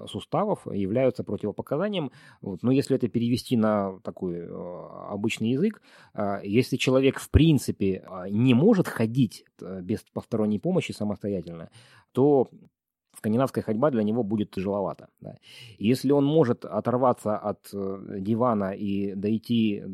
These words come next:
до холодильника, <laughs> да, вот, э, то скандинавская ходьба, э, ему подходит. И сейчас, э,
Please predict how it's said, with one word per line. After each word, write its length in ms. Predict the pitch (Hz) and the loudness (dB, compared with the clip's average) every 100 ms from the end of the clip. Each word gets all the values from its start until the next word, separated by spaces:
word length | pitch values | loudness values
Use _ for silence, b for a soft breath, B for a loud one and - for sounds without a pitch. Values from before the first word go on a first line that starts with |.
| - | -12
до 80 | |
холодильника, 680 | - 104 98 131 190 170 101 - | -10 -6 -4 -2 0 -2 -4 -8
<laughs> 80 | _ | _
да, 160 | 110 104 - _ B B 233 226 139 | -6 -6 -8 _ B B -6 -6 -4
вот, 360 | 104 107 - - | 0 0 -2 -12
э, 280 | - 90 95 - | -6 -2 -4 2
то 360 | 131 147 131 117 - | 4 6 4 2 -6
скандинавская 440 | - 117 139 - 107 | -4 0 0 -2 -4
ходьба, 540 | 110 113 156 160 147 | -2 0 2 2 0
э, 380 | - 98 98 95 | -4 -4 -4 -2
ему 160 | 104 151 | -2 0
подходит. 560 | 104 - 107 82 - | -2 -2 -2 -2 -8
И 180 | - 98 | -12 -10
сейчас, 460 | - - 127 131 117 | -10 -2 0 0 -2
э, 220 | 110 | -2